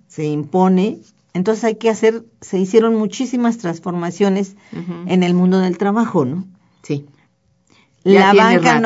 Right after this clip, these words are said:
Speaker 1: no
Speaker 2: claro.
Speaker 1: podía
Speaker 2: Ujú.
Speaker 1: estar
Speaker 2: Al margen.
Speaker 1: al margen de esta cuestión,
Speaker 2: Claro.
Speaker 1: y entonces entran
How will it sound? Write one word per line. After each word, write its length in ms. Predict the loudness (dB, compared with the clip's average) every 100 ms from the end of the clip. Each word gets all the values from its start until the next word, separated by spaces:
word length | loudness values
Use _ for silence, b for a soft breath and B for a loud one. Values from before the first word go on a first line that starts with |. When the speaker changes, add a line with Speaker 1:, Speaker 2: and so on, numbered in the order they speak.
| 2
Speaker 1:
no 80 |
Speaker 2:
claro. 220 | 2 2 4
Speaker 1:
podía 400 | 2 2 0 -4
Speaker 2:
Ujú. 100 | -4
Speaker 1:
estar 380 | -6 0 2 2 0 -6 _ _
Speaker 2:
Al 180 | -6 -4
margen. 260 | -2 -2 0
Speaker 1:
al 160 | 0
margen 520 | 2 2 2 2 2 4
de 160 | 2
esta 260 | 0 -4 -6
cuestión, 580 | -8 -6 -2 0 -2 -4
Speaker 2:
Claro. 180 | -4 -2
Speaker 1:
y 60 |
entonces 580 | -2 -4 -4 -2 -2 -4 -10 -6
entran 840 | 0 2 2 -2 -4 -4 -4 -6